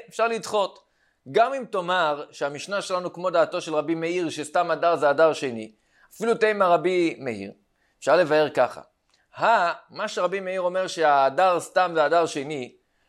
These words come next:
מדובר דידא דמעברה שעתה. הוא ידע שהשנה היא מעוברת, לכן סתם אדר קוראים לאדר שני. והמשנה שלנו מדברת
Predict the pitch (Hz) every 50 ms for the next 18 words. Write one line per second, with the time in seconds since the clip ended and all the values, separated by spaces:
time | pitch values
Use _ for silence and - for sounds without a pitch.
0 | _ - 139 139 160 180 190 254 254 240 226 214 214 190 170 208 214 214 233 226
1 | 220 294 311 302 302 294 277 262 226 196 180 156 156 160 151 - - 151 135 127
2 | - - 110 101 _ _ _ _ _ _ _ _ _ _ _ - 156 170 185 190
3 | 185 196 254 269 277 262 226 - - - - - 180 170 165 196 196 208 208 202
4 | 202 190 180 180 175 170 151 131 131 120 110 120 151 160 - - _ _ _ _
5 | _ _ - 113 - 233 247 196 147 - - - - 208 214 220 240 240 226 277
6 | 285 269 214 - 214 208 226 226 220 202 196 - 196 190 170 - 175 160 151 139
7 | 110 98 110 127 131 160 202 226 196 - - - 180 180 202 - 175 156 170 202
8 | 220 208 175 160 147 127 170 208 202 160 143 135